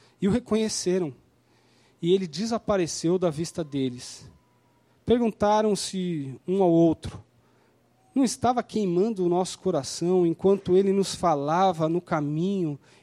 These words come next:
e nos expunha as Escrituras?" Levantaram-se e voltaram imediatamente para Jerusalém. Ali, encontraram os onze e os que estavam com eles reunidos, que diziam:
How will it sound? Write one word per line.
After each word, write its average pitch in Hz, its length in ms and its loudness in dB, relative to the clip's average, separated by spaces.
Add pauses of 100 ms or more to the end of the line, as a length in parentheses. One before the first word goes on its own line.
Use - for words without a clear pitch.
e 214 80 0
nos 226 200 0
expunha 214 600 2
as 165 120 2
Escrituras?" 165 1000 -6 (560)
Levantaram-se 147 840 0 (560)
e 208 40 -4
voltaram 208 480 2
imediatamente 202 800 0
para 196 220 0
Jerusalém. 180 680 0 (460)
Ali, 151 380 -2 (320)
encontraram 160 640 2
os 135 180 -4
onze 196 400 2 (680)
e 247 300 -2 (220)
os 202 140 -4
que - 140 -6
estavam 214 400 0
com 202 260 2
eles 185 260 4
reunidos, 165 800 0
que 208 100 -4
diziam: 165 520 0